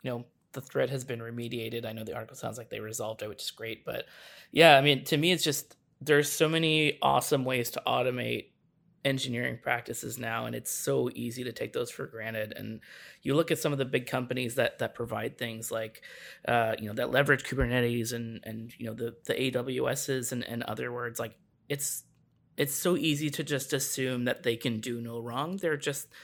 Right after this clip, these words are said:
yes, they're a big company, but, like, they can, they can have problems, they can have gaps in their security practices.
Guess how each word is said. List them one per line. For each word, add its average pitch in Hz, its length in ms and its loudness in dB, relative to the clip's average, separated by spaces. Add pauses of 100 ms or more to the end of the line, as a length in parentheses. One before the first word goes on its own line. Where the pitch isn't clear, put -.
(120)
yes, 165 240 2
they're 185 220 6
a 156 40 6
big 139 240 0
company, 139 380 2
but, 120 160 0
like, 117 200 -2
they 139 120 0
can, 131 380 -2
they 131 100 2
can 143 160 -2
have 131 260 0
problems, 123 440 -2
they 120 100 -2
can 120 140 -10
have 123 240 -2
gaps 117 320 2
in 123 80 -6
their 120 100 -6
security 123 500 -8
practices. 113 760 -4